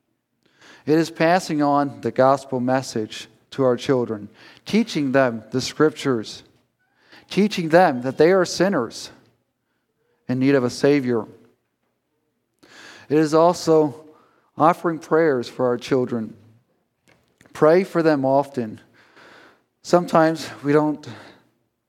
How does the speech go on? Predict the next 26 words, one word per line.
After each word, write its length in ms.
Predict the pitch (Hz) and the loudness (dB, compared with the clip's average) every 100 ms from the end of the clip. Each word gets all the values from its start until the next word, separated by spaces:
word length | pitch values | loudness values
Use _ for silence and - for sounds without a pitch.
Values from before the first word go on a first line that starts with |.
| - | 0
often 340 | 143 156 135 | 0 0 -4
see 220 | 127 143 | -6 -4
what 180 | 131 127 | -2 -2
prayer 280 | - 135 131 | 0 0 0
can 200 | 131 123 | -2 -4
do 300 | 120 131 113 - - _ - _ | -2 -2 -2 -8 -20 _ -20 _
for 180 | _ 135 | _ -2
a 40 | 127 | 0
person, 400 | 143 127 - 123 | 0 -2 -4 -4
how 280 | 135 139 | 0 0
through 220 | 135 143 131 | -2 -6 -4
prayer 340 | - 147 127 | 0 2 2
God 520 | 107 131 143 139 117 - - - - | 2 2 4 2 -2 -12 -20 -20 -8
can 220 | 143 127 | -4 0
work 280 | 139 156 - | 2 2 -2
in 120 | 123 | -8
a 40 | 120 | -4
person's 460 | 139 131 123 113 | -4 -4 -6 -6
life. 460 | 120 113 113 107 - _ _ _ _ _ _ | -2 -2 -4 -10 -18 _ _ _ _ _ _
But 120 | 151 | -8
prayer 280 | 139 190 190 | -2 2 2
does 260 | 156 143 117 | 2 0 0
work, 380 | 131 123 - - - _ - | 0 0 -2 -14 -20 _ -8
and 100 | 135 | -2
our 140 | 139 | -2
children 500 | 135 147 147 135 117 | 0 0 0 -2 -6